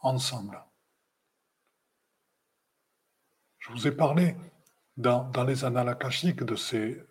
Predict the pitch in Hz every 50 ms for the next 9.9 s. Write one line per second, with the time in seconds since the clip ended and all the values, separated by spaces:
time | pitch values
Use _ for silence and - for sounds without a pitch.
0 | _ _ - 131 117 110 120 113 - - - 117 107 107 104 107 110 113 - _
1 | - - 135 123 139 139 135 - - 147 135 131 127 123 117 139 151 - - -
2 | 156 - - - - - 120 117 113 - - - - 127 131 - - 139 135 123
3 | 107 - - - _ _ _ _ _ _ _ - - - - - - _ _ _
4 | - 113 107 131 123 127 - 131 120 123 120 117 120 120 139 156 165 175 160 143
5 | - - 131 120 - - 127 - - 139 127 - - 135 127 117 120 113 - -
6 | - - - 131 123 110 101 - - _ _ _ _ _ _ _ _ _ _ _
7 | _ _ _ _ _ _ _ _ _ _ _ _ _ _ - 127 127 135 123 139
8 | 156 180 196 190 - - - - - 120 117 131 127 - - 135 123 123 127 135
9 | 143 147 143 123 135 143 - - - 123 120 110 - - 131 123 127 117